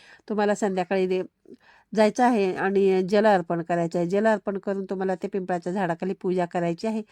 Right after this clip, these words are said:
आणि तुम्हाला कणकेचा दिवा जो आहे ते तुम्हाला पिंपळाच्या झाडाखाली लावायचा आहे. दिवा जो आहे तुम्ही, तुम्ही मातीचा नेऊ शकता, पितळेचा, स्टीलचा कोणताही लावला तरीसुद्धा चालेल. आणि हे ज्यावेळेस तुम्ही दिवा लावाल ना त्यावेळेस तुम्हाला त्या दिव्यामध्ये मोहरीचं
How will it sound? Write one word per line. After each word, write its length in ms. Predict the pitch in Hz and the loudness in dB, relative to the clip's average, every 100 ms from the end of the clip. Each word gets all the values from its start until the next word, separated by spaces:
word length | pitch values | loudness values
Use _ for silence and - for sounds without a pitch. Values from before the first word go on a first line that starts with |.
| - - - - | -20 -20 -12 -4
आणि 180 | 214 214 | -2 0
तुम्हाला 240 | 202 196 | 0 0
कणकेचा 500 | 202 208 196 233 233 | 0 0 0 -2 0
दिवा 240 | 220 202 190 | 0 2 2
जो 140 | 185 | 2
आहे 140 | 190 185 | 0 -2
ते 140 | 190 | -4
तुम्हाला 340 | 175 180 180 | -4 -2 -2
पिंपळाच्या 480 | 214 208 180 175 180 | -2 -4 -2 -4 -2
झाडाखाली 500 | 196 175 165 196 240 | -2 0 -2 -2 0
लावायचा 400 | 220 165 165 165 | 2 2 2 -2
आहे. 140 | 170 165 _ _ _ | -6 -6 _ _ _
दिवा 260 | 196 220 233 | -4 2 4
जो 120 | 220 | 4
आहे 120 | 226 | 2
तुम्ही, 240 | 208 214 202 | 0 -2 -4
तुम्ही 260 | 196 214 | -6 -6
मातीचा 440 | 208 190 185 196 202 | -2 -2 -2 -4 -4
नेऊ 220 | 196 185 | -2 -2
शकता, 380 | - 190 196 190 | -6 -6 -2 -2
पितळेचा, 540 | 185 175 190 180 190 | -2 -4 -4 -2 -2
स्टीलचा 380 | 185 196 185 202 - - - _ | -2 -2 -2 -4 -10 -14 -20 _
कोणताही 400 | - 226 220 254 | 0 2 4 2
लावला 260 | 214 185 180 | 4 2 0
तरीसुद्धा 520 | 170 180 185 185 185 | -2 -4 -4 -4 -4
चालेल. 260 | 180 185 175 - - _ - | -2 -2 -4 -8 -20 _ -4
आणि 140 | 208 | -2
हे 160 | 208 247 | 0 0
ज्यावेळेस 340 | 220 220 214 - | 2 4 2 -2
तुम्ही 160 | 214 | -2
दिवा 260 | 196 190 185 | 0 2 2
लावाल 280 | 185 185 175 | 2 2 0
ना 100 | 180 | -4
त्यावेळेस 360 | 175 220 214 - | -2 0 0 -4
तुम्हाला 240 | 196 190 | -4 -2
त्या 160 | 180 190 | -2 -2
दिव्यामध्ये 420 | 180 180 180 180 | -2 -2 -2 -4
मोहरीचं 460 | 185 196 196 202 | -2 -2 -2 -2